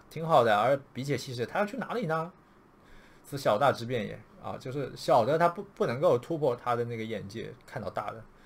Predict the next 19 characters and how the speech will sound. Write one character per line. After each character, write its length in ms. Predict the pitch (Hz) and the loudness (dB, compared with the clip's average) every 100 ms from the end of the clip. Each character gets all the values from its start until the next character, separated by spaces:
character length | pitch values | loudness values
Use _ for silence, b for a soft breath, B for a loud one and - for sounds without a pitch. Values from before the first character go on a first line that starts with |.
| B B B B B _ | B B B B B _
“故 180 | - 196 | 0 2
夫 220 | 143 143 | 2 -2
至 260 | 156 208 165 | -2 -2 -2
孝 400 | 160 156 107 - - | 4 6 6 0 -12
一 140 | 170 156 | -8 2
官， 320 | 160 147 147 | 4 4 2
行 320 | - 123 160 | -4 -6 -6
比 260 | 143 98 - | -6 -8 -8
一 80 | 151 | -8
乡， 360 | 139 147 139 131 | 0 0 0 -2
德 160 | 131 | -2
合 220 | 131 127 | 0 0
一 100 | 139 | -2
君， 240 | 131 135 131 | -4 -6 -6
而 180 | 95 113 | -4 -4
争 160 | 139 151 | -4 -4
一 140 | 151 | -4
国 260 | 107 104 127 | -2 -2 -2
者， 260 | 104 87 | -4 -6